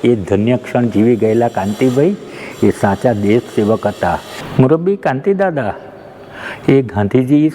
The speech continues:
સાથે પણ રહેતા હતા, સંપૂર્ણ ગાંધીવાદી હતા અને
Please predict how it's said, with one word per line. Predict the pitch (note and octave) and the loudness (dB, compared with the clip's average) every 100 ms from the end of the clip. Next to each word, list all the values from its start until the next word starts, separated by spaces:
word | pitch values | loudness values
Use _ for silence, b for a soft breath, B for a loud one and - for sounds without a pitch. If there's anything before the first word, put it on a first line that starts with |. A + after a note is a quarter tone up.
| - | -2
સાથે | G#2+ - | -4 -2
પણ | - D3 | -2 0
રહેતા | G2+ F2 - G2+ | 0 -2 -4 -6
હતા, | - - A2 - - B B B B B - | -8 -8 -8 -12 -20 B B B B B 0
સંપૂર્ણ | G3 G#3 D3+ D3+ | 2 2 -2 -6
ગાંધીવાદી | B2+ F#2 F2 C#3 F3+ C#3 G2+ | -6 -6 0 2 2 2 -2
હતા | G2 - G2 - - - B B B B B - | -2 -4 -6 -6 -20 -20 B B B B B 0
અને | A#2 C#3+ E3+ D#3+ | 2 2 -2 -4